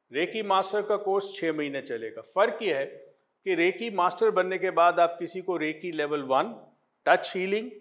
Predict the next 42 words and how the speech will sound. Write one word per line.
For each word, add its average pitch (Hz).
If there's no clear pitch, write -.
और 143
रेकी 170
लेवल 170
टू 190
डिस्टेंट 214
हीलिंग 180
में 185
अट्यूनमेंट 170
कर 135
सकते 113
हैं। 113
किसी 214
को 226
आप 214
रेकी 202
हीलर 185
बना 143
सकते 123
हैं, 113
लेकिन 147
रेकी 143
मास्टर 127
नहीं 120
बना 110
सकते। -
मगर 160
जब 180
आप 170
रेकी 156
ग्रैंड 170
मास्टर 214
बनते 175
हैं 185
तो 180
आप 165
किसी 165
को 156
रेकी 139
मास्टर 120
बना 110
सकते -
हैं। -